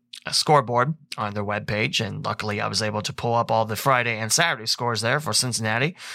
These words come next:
Uh, my Dayton area scores are coming from press pros magazine dot com, and I'm gonna double check everything with tri state football dot com scoreboard. So, let's begin with Cincinnati Friday night. Uh, some games did get finished,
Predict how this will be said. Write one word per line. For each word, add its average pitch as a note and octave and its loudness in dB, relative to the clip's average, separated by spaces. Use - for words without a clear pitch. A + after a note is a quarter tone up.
Uh, G#2 0
my A2+ 6
Dayton D3 4
area E3 6
scores E3 4
are D3+ 2
coming C3+ 4
from C3 4
press D3+ 2
pros C3+ 4
magazine B2+ 0
dot B2 4
com, F#3 2
and A2+ 0
I'm A#2 0
gonna A#2 2
double C3+ 2
check C3 2
everything B2 2
with C3 4
tri D#3+ 4
state C#3+ 0
football D3 4
dot B2 4
com A2+ 2
scoreboard. A#2+ 2
So, F#3 6
let's C3 4
begin F3+ 4
with F#3 6
Cincinnati F3+ 4
Friday D#3+ 2
night. F3 4
Uh, C3 6
some A3 6
games B3+ 4
did C4 2
get A3 4
finished, B3 2